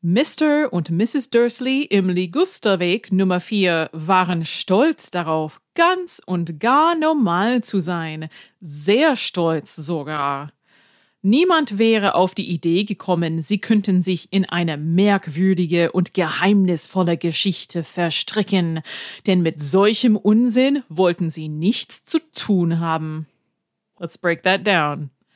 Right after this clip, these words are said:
Here are the grammatical structures used in only these two sentences, and I have excluded the four cases. Here we go. The word waren is the Präteritum, A two level.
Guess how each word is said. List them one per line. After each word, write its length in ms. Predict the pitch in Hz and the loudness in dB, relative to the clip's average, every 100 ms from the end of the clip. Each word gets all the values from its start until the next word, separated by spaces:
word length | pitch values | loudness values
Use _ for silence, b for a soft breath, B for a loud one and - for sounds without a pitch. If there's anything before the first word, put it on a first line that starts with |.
| _ | _
Here 260 | - 277 302 | -2 0 2
are 140 | 240 | 2
the 120 | 220 | 0
grammatical 500 | 208 214 202 214 226 | 0 2 2 0 0
structures 640 | 220 - 220 - 208 185 175 | -4 0 -2 0 0 0 -2
used 340 | 202 202 190 | -2 -2 -2
in 120 | 190 - | -4 0
only 280 | 208 208 214 | 2 2 0
these 300 | 196 180 - | -2 -4 -8
two 680 | - - 262 254 262 269 277 _ _ | -12 -6 -2 2 2 2 0 _ _
sentences, 1040 | - - 254 254 226 202 196 180 175 170 b b b | -10 -2 0 2 2 2 0 0 0 -4 b b b
and 140 | 180 180 | 0 2
I 100 | 175 | 2
have 240 | 160 170 - | 0 -2 0
excluded 1160 | 214 233 - - - - 240 240 208 170 143 156 | 0 0 -2 -10 -8 -2 2 4 2 2 -2 -2
the 100 | 180 | -2
four 440 | - - 175 175 | -2 -2 2 2
cases. 960 | 170 - 175 170 160 143 135 - - - _ _ _ | -2 -6 -6 -6 -8 -10 -10 -12 -14 -18 _ _ _
Here 160 | - 196 | -4 0
we 80 | |
go. 240 | 185 151 139 b b | 2 0 -2 b b
The 100 | 208 | 0
word 340 | 202 202 151 | 2 2 0
waren 500 | 156 151 165 208 294 359 _ _ _ | 0 2 4 2 0 -2 _ _ _
is 160 | 190 175 | -4 -2
the 120 | 214 | -2
Präteritum, 880 | - 262 269 254 220 - 170 151 147 _ _ _ _ _ _ | 0 0 2 2 0 -2 -4 -4 -8 _ _ _ _ _ _
A 160 | - 185 | 0 0
two 240 | 185 226 | 0 -2
level. 380 | 190 160 143 135 | 0 0 -2 -8